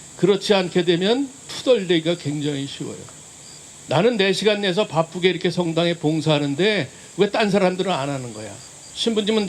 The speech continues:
왜 나를 안아주는 거야? 수녀님 왜 이렇게 잔소리를 하는 거야?" 그러면 좋은 일을 하면서도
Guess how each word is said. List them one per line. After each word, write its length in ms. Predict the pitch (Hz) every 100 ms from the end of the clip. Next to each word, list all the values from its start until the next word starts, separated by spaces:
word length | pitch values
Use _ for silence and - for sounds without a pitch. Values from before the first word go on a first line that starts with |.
| 185
왜 180 | 214 220
나를 220 | 214 196
안아주는 500 | 185 165 156 143 143
거야? 120 | 131 131 - - -
수녀님 440 | - 233 220 208 202
왜 60 |
이렇게 200 | 190 190
잔소리를 500 | 185 156 165 156 156
하는 140 | 147 139
거야?" 220 | 117 107 - - - - - - -
그러면 360 | 240 247 226 139
좋은 340 | 156 185 196
일을 240 | 185 185
하면서도 580 | 175 170 143 156 214 277